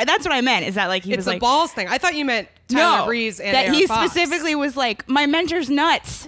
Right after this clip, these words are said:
Speaker 1: Fuck."
Speaker 2: Nice. Awesome.
Speaker 1: <laughs> I love him.
Speaker 2: <laughs> Uh, but
Speaker 1: Shout out Baby Reigns. Uh, anyway.
Speaker 2: Uh, yeah, so, uh, to get into the matches we talked about, the first one we watched was, um,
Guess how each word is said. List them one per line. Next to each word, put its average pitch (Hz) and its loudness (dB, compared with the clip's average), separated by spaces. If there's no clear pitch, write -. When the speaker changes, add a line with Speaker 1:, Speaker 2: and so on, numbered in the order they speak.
Speaker 1:
Fuck." 330 2
Speaker 2:
Nice. - -2
Awesome. 175 -10
Speaker 1:
<laughs> - -8
I 240 4
love 233 0
him. 170 0
Speaker 2:
<laughs> 339 -2
Uh, 240 0
but 247 -6
Speaker 1:
Shout 349 4
out 320 4
Baby 254 0
Reigns. 170 -6
Uh, 247 4
anyway. 220 -2
Speaker 2:
Uh, 240 0
yeah, 349 0
so, 311 -2
uh, 269 -6
to 330 -4
get 349 -2
into 339 -4
the 311 -4
matches 311 -6
we 302 -8
talked 277 -4
about, 294 -4
the 247 -12
first 302 -6
one 277 -8
we 254 -4
watched 220 -6
was, 202 -8
um, 185 -12